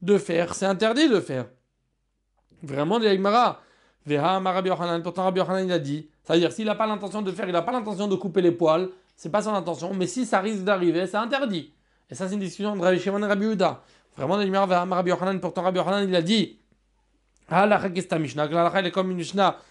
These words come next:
qui n'a pas d'auteur, que, y a, que, le, que l'auteur n'est, n'est pas cité, il n'y a pas un nom.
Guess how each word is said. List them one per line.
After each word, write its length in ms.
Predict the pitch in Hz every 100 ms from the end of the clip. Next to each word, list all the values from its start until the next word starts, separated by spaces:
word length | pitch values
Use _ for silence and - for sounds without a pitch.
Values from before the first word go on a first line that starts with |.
| _ _ -
qui 80 | 175
n'a 120 | 170
pas 140 | 185
d'auteur, 440 | 185 185 165 165 170
que, 100 | 160
y 100 | 151
a, 80 |
que, 120 | 151 165
le, 220 | 160 156
que 140 | -
l'auteur 400 | 160 156 196 160
n'est, 300 | 156 151 131 - _
n'est 120 | - 147
pas 160 | 175
cité, 300 | 170 180 170
il 60 | 180
n'y 60 |
a 60 | 156
pas 100 | 160
un 120 | 156
nom. 320 | 160 156 160